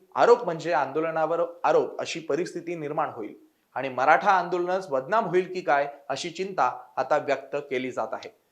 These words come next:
त्यामुळे जरांगेंनी आपली भूमिका कायमस्वरूपी अराजकीय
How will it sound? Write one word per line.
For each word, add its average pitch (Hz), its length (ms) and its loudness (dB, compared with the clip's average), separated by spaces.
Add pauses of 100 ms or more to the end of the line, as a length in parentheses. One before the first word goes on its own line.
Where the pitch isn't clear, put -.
(280)
त्यामुळे 208 280 6
जरांगेंनी 220 540 4
आपली 202 300 2
भूमिका 180 480 2
कायमस्वरूपी 190 920 0
अराजकीय 170 580 2